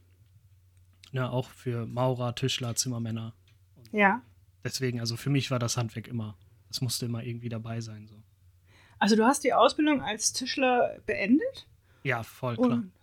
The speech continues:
Speaker 2: und
Speaker 1: Ja.
Speaker 2: bist jetzt, äh, äh, in der Ausbildung zum Berufsschullehrer, ist das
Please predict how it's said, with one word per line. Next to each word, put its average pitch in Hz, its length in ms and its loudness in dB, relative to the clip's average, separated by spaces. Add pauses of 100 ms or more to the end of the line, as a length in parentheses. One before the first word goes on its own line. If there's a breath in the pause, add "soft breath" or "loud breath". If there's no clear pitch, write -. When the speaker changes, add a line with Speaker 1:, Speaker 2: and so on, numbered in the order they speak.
(260)
Speaker 2:
und 226 140 2
Speaker 1:
Ja. 214 80 2
Speaker 2:
bist - 380 -4
jetzt, 226 600 2
äh, 254 800 -2
äh, - 80 -10
in 220 80 2
der 214 160 2
Ausbildung 240 540 2
zum 190 760 -2
Berufsschullehrer, 202 1040 0
ist - 140 -4
das - 160 -16